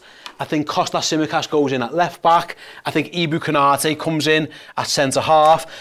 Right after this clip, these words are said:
I think he wants Ibu, he'll want Ibu or Matip against Spurs, I think, to be honest. And given there's a big gap between the Napoli game, Tuesday night, and then Spurs pretty much Sunday afternoon, I think Konate can play, and he would want him to play both.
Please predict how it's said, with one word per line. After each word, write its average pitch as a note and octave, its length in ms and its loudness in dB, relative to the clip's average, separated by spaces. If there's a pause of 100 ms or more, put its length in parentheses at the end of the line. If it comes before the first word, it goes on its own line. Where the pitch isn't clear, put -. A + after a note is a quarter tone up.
(140)
I G3 140 6
think G3+ 200 2
he G3+ 100 4
wants F3+ 220 4
Ibu, F3+ 360 2 (100)
he'll F3+ 200 4
want F#3+ 160 4
Ibu G3+ 420 2
or D#3+ 300 4
Matip D3+ 340 0
against D#3+ 260 -2
Spurs, B2 440 0
I C3+ 100 0
think, C#3 400 -6
to - 80 -8
be C#3+ 100 -4
honest. D3 380 -2 (360)
And C#3+ 140 -2
given F3 260 4
there's F3 120 2
a F3 80 4
big D#3+ 300 2
gap C#3+ 240 2
between D3+ 260 -2
the D3+ 80 0
Napoli D#3 260 -2
game, E3 380 0 (400)
Tuesday C#3+ 380 0
night, B2 300 -2
and C#3 120 -2
then A#2+ 80 -2
Spurs C3 560 2
pretty - 320 -4
much C3+ 200 -2
Sunday C#3 300 2
afternoon, C#3+ 720 2 (480)
I D3 180 4
think D#3 220 0
Konate C#3+ 400 0
can C3+ 260 -4
play, C#3 220 -2
and C3+ 160 -2
he C#3+ 80 2
would C3 100 0
want C3+ 240 2
him C#3+ 80 0
to C3 100 -6
play C3+ 180 -2
both. C#3+ 340 2